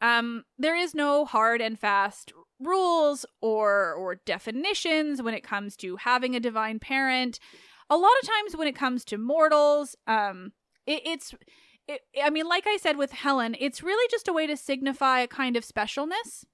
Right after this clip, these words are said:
a kind of individuality, something that sets them apart from the other mortals. And then sometimes, you know,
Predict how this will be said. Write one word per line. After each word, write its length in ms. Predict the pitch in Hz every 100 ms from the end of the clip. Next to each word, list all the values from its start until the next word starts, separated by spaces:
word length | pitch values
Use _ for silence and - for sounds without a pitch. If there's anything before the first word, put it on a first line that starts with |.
| _
a 100 | 233
kind 540 | - 262 240 233 233 240
of 320 | 226 220 214
individuality, 1120 | 226 214 214 208 240 330 370 339 339 330 330
something 380 | 311 294 247 240
that 160 | 240 -
sets 280 | 285 -
them 160 | - 269
apart 480 | 269 - 226 226 - _ _ _ _
from 160 | 269 262
the 160 | 269 -
other 240 | 220 226
mortals. 680 | 220 202 202 196 - - - _ _ _ _ _ _ _ _ _ -
And 160 | 285
then 160 | 294 294
sometimes, 640 | - 392 523 339 277 277
you 60 | 240
know, 400 | 208 214 381 370